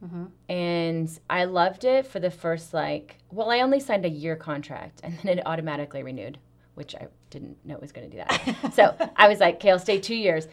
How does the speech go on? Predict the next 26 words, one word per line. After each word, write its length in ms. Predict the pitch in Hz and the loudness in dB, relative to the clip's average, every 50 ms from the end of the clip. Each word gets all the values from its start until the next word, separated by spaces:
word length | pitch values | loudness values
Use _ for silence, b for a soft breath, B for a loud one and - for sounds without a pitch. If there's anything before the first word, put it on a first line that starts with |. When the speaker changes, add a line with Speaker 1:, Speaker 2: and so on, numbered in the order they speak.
| B B B | B B B
Speaker 2:
And 100 | 240 262 | 10 10
I 60 | 294 311 | 12 12
don't 120 | 302 262 | 12 10
know 80 | 254 254 | 10 8
what 100 | 254 240 | 8 8
happened. 460 | 240 247 247 220 175 160 170 170 - | 8 6 8 8 4 4 4 0 4
I 140 | - 220 240 | 6 6 6
blinked, 400 | 226 254 247 226 220 214 214 - | 6 4 2 2 0 -2 -4 -4
and 160 | - 214 208 208 | -4 -4 -2 0
five 280 | 214 202 196 202 196 | 2 4 4 4 2
years 240 | 202 202 208 202 208 | 0 -6 -6 -4 -2
later, 340 | 202 156 147 151 160 165 165 B B B B 208 | -2 0 0 0 -2 -2 -4 B B B B -8
Speaker 1:
Oh. 280 | 202 214 214 196 190 - | -6 -6 -6 -6 -2 0
Speaker 2:
um, 380 | 254 262 262 262 247 247 240 - - - | 2 4 4 2 0 -2 -4 -8 -6 -2
I 140 | 247 285 330 | 2 2 2
enjoyed 640 | 359 370 349 302 262 233 240 226 226 233 240 240 | 2 2 0 0 0 0 0 0 2 2 2 2
it, 300 | 247 247 247 254 - - - 170 - | 2 2 0 -2 -4 -8 -12 -8 -2
but 320 | 220 214 208 196 202 - - | 2 2 2 2 0 -2 -2
also 920 | 214 214 226 226 220 - - 240 226 220 220 220 214 214 214 208 226 - - _ _ - | 0 0 0 0 -4 -6 -4 -2 -2 0 0 0 0 0 -2 -6 -8 -12 -14 _ _ -4
it, 320 | 196 196 196 190 190 - _ _ _ _ _ _ _ _ _ _ - | -2 -2 -2 -2 -4 -10 _ _ _ _ _ _ _ _ _ _ -8
I 180 | 190 202 202 196 | -2 0 0 0
was 160 | 196 190 196 | 0 -2 -4
exposed 640 | 190 185 - - - 185 175 180 170 170 170 - | -6 -8 -6 0 2 2 4 2 0 -2 -6 -10
to 80 | - 165 | -12 -12
so 220 | - - 175 147 143 | -8 -6 -6 -6 -6
much. 500 | 143 135 131 - - - - - - | -8 -10 -12 -12 -12 -14 -14 -14 -16